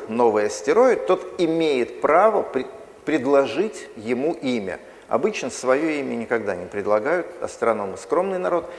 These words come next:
предлагают имя кого-нибудь из, м, приличных людей. Писателей, художников, ученых, поэтов,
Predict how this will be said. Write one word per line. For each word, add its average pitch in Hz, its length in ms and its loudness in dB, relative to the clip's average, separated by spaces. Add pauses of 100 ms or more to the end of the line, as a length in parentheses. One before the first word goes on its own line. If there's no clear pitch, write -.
(140)
предлагают 208 540 4
имя 196 180 2
кого-нибудь 127 640 0
из, - 220 -10 (480)
м, 117 280 -8 (160)
приличных 143 600 -4
людей. 101 500 -4 (680)
Писателей, 113 720 0
художников, 107 960 -2
ученых, 123 720 -2 (220)
поэтов, 120 600 2